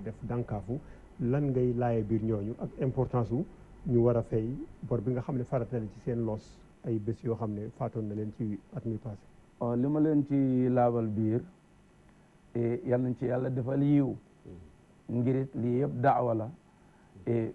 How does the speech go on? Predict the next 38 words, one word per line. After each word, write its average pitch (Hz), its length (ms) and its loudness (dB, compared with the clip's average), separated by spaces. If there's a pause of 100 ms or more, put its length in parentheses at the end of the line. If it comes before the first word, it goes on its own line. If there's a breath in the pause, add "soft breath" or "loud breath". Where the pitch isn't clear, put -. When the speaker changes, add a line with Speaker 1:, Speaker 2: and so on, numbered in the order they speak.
(120)
Speaker 2:
fexe 127 500 4
yee 120 380 2
ki 135 100 0
doon 131 240 4
nelaw, 117 320 2 (180)
ki - 100 -2
doon 120 300 2
sàggan, 113 360 2
nga 120 160 -2 (100)
soññ 131 320 2
ko 117 160 -6 (640 soft breath)
ngir 113 240 0
mu 117 260 0
gëm 139 260 2
boppam. 117 380 0 (400)
Ngir 120 200 2 (140)
gëm 139 240 2
boppam 131 300 -2
mooy 127 340 2
gëm 147 380 0
la 131 80 2
nga 139 160 4
ne 127 180 2
di 117 120 0
ko 123 100 -2
dund 110 320 0
comme 117 240 -2
diine. 113 320 -2 (1040 soft breath)
Aywa. 110 260 2 (840 soft breath)
Léegi 160 340 4
nag 147 200 0
li 160 120 0
ñu 190 100 0
ko 190 120 2
ci 156 180 4
laayo 123 300 6
biir, 110 300 0 (160)
baado-, 147 420 4